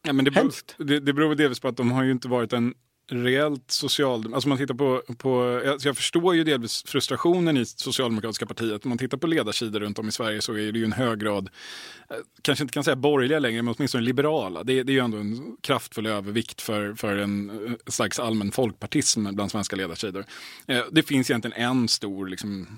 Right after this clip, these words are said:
Speaker 1: tidning som har en, eh, socialdemokratisk ledarsida då, i, enligt stadgen, och det är ju Aftonbladet.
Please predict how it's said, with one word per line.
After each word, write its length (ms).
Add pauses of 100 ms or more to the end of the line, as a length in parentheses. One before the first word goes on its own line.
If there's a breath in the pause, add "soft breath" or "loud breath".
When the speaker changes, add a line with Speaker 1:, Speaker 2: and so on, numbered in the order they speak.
(120)
Speaker 1:
tidning 360
som 160
har 240
en, 380 (200)
eh, 420
socialdemokratisk 1080
ledarsida 480
då, 160
i, 100 (500)
enligt 280
stadgen, 440
och 80
det 80
är 60
ju 140 (200)
Aftonbladet. 520